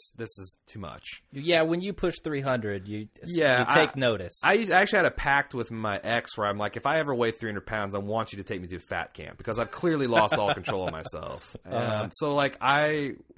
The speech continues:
Speaker 1: over the course of a year, got down to two fifty,
Speaker 2: Nice.
Speaker 1: and I have not been able to crack that barrier. I've maintained that whole time to two fifty, but I've still got a spare,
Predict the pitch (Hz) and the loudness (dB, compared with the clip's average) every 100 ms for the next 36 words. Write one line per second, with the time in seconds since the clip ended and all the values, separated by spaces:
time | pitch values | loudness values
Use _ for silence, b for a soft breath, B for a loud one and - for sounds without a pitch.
0 | - _ _ - 147 147 165 135 120 156 | -20 _ _ -4 -2 0 -2 0 -4 -2
1 | 170 127 110 120 110 104 113 107 220 220 | 0 0 0 0 -2 -4 -10 -4 -4 -4
2 | - 90 - _ - 113 110 110 107 107 | -14 -14 -16 _ -10 -6 -4 -4 -4 -6
3 | 107 - b b - 131 147 135 131 139 | -10 -14 b b 0 2 2 2 0 0
4 | 139 127 117 - 156 151 - 101 80 131 | -4 -2 -6 -4 0 0 0 -6 -4 -2
5 | 156 104 95 107 117 135 139 - 185 208 | -2 0 -2 -2 -4 -4 -6 -4 -4 -4
6 | 143 101 - - 123 117 165 180 113 92 | -4 -4 -6 -8 -6 -6 -2 -2 -2 -4
7 | 95 98 - 117 - - 101 101 - 202 | -8 -12 -10 -10 -8 -8 -6 -6 -8 -4
8 | 165 135 113 - 101 110 | -2 -2 -4 -8 -6 -6